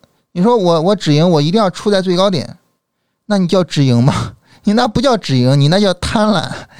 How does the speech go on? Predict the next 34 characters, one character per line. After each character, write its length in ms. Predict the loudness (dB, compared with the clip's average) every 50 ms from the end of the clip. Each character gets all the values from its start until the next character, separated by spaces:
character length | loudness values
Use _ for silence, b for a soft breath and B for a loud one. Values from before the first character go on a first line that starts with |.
| B B B B
你 100 | 0 2
那 100 | 2 2
叫 160 | 2 0 0
想 220 | 0 -2 -4 -4
出 180 | -4 -4 -2 0
在 100 | 0 0
最 140 | -2 -2 -2
高 160 | 0 0 0
点， 240 | -2 -4 -6 -4 -6
你 80 | -6
跟 160 | -4 -4 -4
止 160 | -4 -4 -4 -2
盈 140 | -2 0
有 120 | 0 0 0
啥 140 | -2 -2 -2
关 180 | -2 -2 -2
系 140 | -4 -4 -8
啊？ 200 | -10 -10 -12 -20 _ _ _ _ _ _
是 120 | -10 -8
吧？ 180 | -8 -8 -8 -12 _ _ _ _ _ _ _ _ _ _ b b b b b b b b
所 140 | -2 -2
以 40 | -2
止 160 | -2 -2 -4
盈 160 | -2 -2 0 0
这 80 | 0
个 80 | 0 -2
事 140 | -2 -4 -4
情， 220 | -4 -4 -4 -6
首 180 | -8 -8 -6 -2
先 160 | -2 0 0
我 60 | 0
们 100 | 0 0
要 80 | -2 -2
想 180 | -4 -8 -12